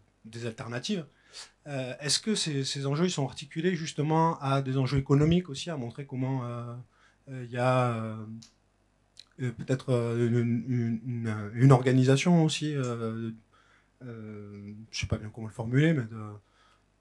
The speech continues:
de la consommation aussi, des représentations pour la consommation qui contribuent donc à alimenter ces représentations, euh, euh, sexuelles et, euh, des identités sexuelles, pardon, et,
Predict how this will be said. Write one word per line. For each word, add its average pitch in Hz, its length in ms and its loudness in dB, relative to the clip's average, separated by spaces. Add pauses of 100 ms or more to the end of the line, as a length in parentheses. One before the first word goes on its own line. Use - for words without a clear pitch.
(140)
de 120 60 -4
la 117 80 0
consommation 175 840 10
aussi, 160 420 2
des - 120 6
représentations 135 680 0
pour 151 100 -2
la 139 80 4
consommation 139 540 -2
qui - 120 -10
contribuent 139 420 -2
donc 175 160 2
à 131 60 4
alimenter 127 420 -2
ces 170 120 -6
représentations, 127 720 -4
euh, 113 280 -6 (520)
euh, 110 320 -14 (1200)
sexuelles 175 560 2 (380)
et, 156 240 2
euh, 120 360 2
des 123 240 0
identités 127 320 2
sexuelles, 170 360 -2
pardon, 165 360 2 (420)
et, 120 340 0